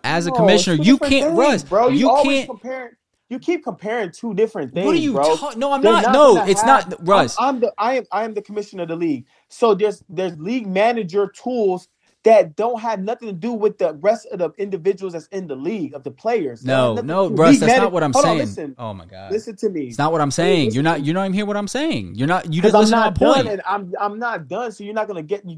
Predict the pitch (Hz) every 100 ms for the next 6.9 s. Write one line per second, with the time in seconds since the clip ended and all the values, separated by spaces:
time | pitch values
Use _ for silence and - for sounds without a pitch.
0 | 147 160 240 254 208 _ 180 220 302 277
1 | 254 226 185 262 262 202 - - 175 202
2 | 180 151 175 180 160 151 180 156 123 -
3 | 208 110 - _ _ _ _ _ _ 156
4 | 208 202 - 247 202 156 _ _ - -
5 | 170 226 254 233 226 165 139 139 143 143
6 | 147 135 135 123 208 247 185 170